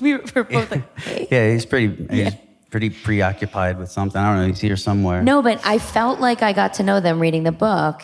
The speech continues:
Speaker 1: and,
Speaker 2: Mm-hmm.
Speaker 1: and just the ways in which you guys have raised them, and they've taught you so much. It, it really might be my favorite part of the book.
Speaker 2: Oh, that's nice. Thank you.
Speaker 1: Yeah.
Speaker 2: Well, I mean,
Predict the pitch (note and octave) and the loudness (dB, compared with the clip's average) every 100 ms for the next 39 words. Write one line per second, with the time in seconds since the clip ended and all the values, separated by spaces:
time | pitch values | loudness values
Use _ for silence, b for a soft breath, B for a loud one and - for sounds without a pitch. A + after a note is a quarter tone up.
0 | - E3 D#3+ B2+ D3 D3 - b b b | -4 0 2 0 -2 -6 -16 b b b
1 | _ - F3 E3+ G3 - F#3+ E3 D#3+ E3 | _ 0 0 0 -2 0 0 2 2 2
2 | E3+ E3+ D#3+ D#3+ D3 D#3 D3 D#3+ D3+ D3 | 0 -2 -2 -2 -4 -2 0 0 0 0
3 | - D3+ D#3 - _ - E3 D#3+ E3+ - | 0 -2 -2 -10 _ -2 2 2 0 0
4 | D3+ D3+ D3+ D3+ - - D#3+ D3 D3 C#3+ | 0 0 0 -2 -6 -2 0 2 0 0
5 | E3 D3+ - - D#3 D3 D#3 F3+ - E3 | 0 0 -2 0 0 0 -2 -2 0 0
6 | D#3 - G#3 - - _ - - - - | 0 0 -2 -2 -8 _ -20 -18 -12 -8
7 | F#3+ G#3+ A#3 A3 F3+ E3+ E3+ F3 F3 D#3 | -2 2 4 2 2 0 0 0 -2 -2
8 | D#3 - D#3 D3+ - D3+ D3 D#3 - - | -2 -2 -4 -4 -4 -4 -4 -8 -8 -4
9 | - - - - C#3+ C3+ A#2+ C3+ C3+ - | -4 -6 -10 -4 2 2 2 0 -2 0
10 | C#3+ A2 G2+ - C3 C3 G#2 F#2+ F#2 - | 0 0 -2 -2 -2 -2 -2 -2 -4 -6
11 | F3 D#3+ D3+ D3+ C#3+ - D3 D3 C#3 A#2+ | -6 -2 2 2 2 0 2 2 0 -4
12 | - | -12